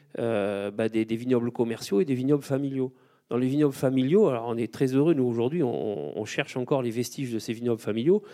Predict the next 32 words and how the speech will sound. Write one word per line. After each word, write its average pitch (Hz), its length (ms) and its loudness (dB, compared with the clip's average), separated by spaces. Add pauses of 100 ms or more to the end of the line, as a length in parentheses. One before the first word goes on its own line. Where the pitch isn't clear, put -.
(140)
parce - 160 -6
que 123 80 -4
c'est 180 120 -2
ceux - 160 2
où - 20 8
il 143 60 2
y - 20 2
a - 20 2
le 110 60 -2
plus 180 160 -6
de 147 100 0
diversité. 147 560 -2 (440)
On 117 100 -4
trouve 147 180 0
trente, 175 300 -2
quarante, 156 320 0
cinquante 139 340 0
cépages 165 380 2
dans 135 100 0
des, 127 200 0
dans 120 120 0
des 120 140 -2
parcelles, 180 420 -2 (360)
euh, 104 600 0
qui, 104 180 -8
qui 110 140 -12
sont, 127 180 -2
qui 117 120 -10
font, 120 300 -4
euh, 95 60 -4 (260)
vingt-cinq 117 380 -2
arts, 185 240 -4